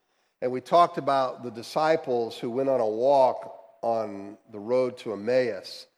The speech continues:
and how later in the walk, Jesus had met up with them. And they didn't recognize him because their worldview just couldn't fit the <laughs> idea that Christ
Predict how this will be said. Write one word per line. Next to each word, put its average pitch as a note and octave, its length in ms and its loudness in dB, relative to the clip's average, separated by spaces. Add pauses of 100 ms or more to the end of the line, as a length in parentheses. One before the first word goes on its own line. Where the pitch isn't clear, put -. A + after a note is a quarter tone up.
(380)
and A#2+ 120 -8
how A#2+ 100 0
later C3+ 400 0
in B2 80 -2
the A#2+ 80 -2
walk, B2+ 500 2
Jesus A2+ 640 -6
had A2+ 140 -4
met A2+ 200 -2
up B2+ 280 2
with G2 180 -6
them. F#2 300 -6 (960)
And A#2 500 0
they C3+ 100 -4
didn't F3+ 280 0
recognize C#3 720 0
him G2 80 -14 (1120)
because C#3 320 -2
their C#3+ 140 0
worldview E3+ 680 2
just D3 220 -6
couldn't C3+ 260 -6
fit F#3+ 360 -4
the C3+ 140 -6
<laughs> - 60 -6
idea D#3 640 0 (400)
that B2+ 120 -6
Christ D3+ 680 2